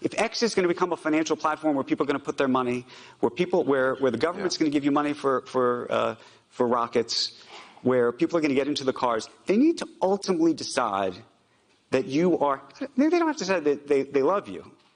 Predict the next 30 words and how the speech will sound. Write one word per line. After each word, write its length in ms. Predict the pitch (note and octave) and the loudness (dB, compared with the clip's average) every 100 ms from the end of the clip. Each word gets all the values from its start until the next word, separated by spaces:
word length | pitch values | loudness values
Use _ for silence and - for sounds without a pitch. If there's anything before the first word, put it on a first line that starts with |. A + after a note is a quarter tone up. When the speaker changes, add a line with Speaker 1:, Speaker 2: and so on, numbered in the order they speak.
| _ _ _ - | _ _ _ -4
Speaker 1:
but 160 | D3 | -2
that 180 | D#3 D#3 | -2 -2
you 220 | E3+ G#3 | 0 2
are 60 | E3 | 2
ultimately 440 | G3+ A3 A#3+ G3+ D3 | 0 0 2 2 2
Speaker 2:
Well, 200 | C#3+ - | 2 -2
Speaker 1:
a 20 | - | 0
decent 500 | G#3 A3+ - A#3 - | 0 0 0 -2 0
and 240 | C#3+ A#2 | 0 0
good 260 | - F3 F3+ | 0 0 0
human 420 | - D3 C3+ B2 | -2 2 2 2
being. 460 | F#2+ A2+ F#2+ E2 - - _ _ _ - - - _ - | 0 0 0 -2 -12 -20 _ _ _ -20 -16 -18 _ 0
Speaker 2:
Yes, 260 | - - - | 0 0 -2
I 40 | |
mean, 120 | D#3 | -2
I, 60 | C3+ - - | -2 -2 -4
I, 80 | C3 - | -4 -6
I 100 | F#2 | -4
think 260 | - C3+ | -2 -2
I 140 | - G#1+ | -2 -4
am, 240 | G1+ E2+ B2+ _ - - | -8 -8 -8 _ -20 -4
um, 340 | F2+ F2+ F2+ - - _ | -2 0 -2 -6 -20 _
but 260 | - C#2+ - | -2 0 0
I, 160 | A#1+ - | -2 -2
I'm 120 | - | -4
certainly 280 | G2+ B2 A2 | 0 0 0
not 200 | F#2+ F#2 | 0 -2
going 220 | - F#2+ F2 - | -2 -2 -2 0
to, 460 | F2+ F2 E2+ - - | 2 4 2 0 -2
uh, 380 | F2+ E2+ E2 | -2 0 0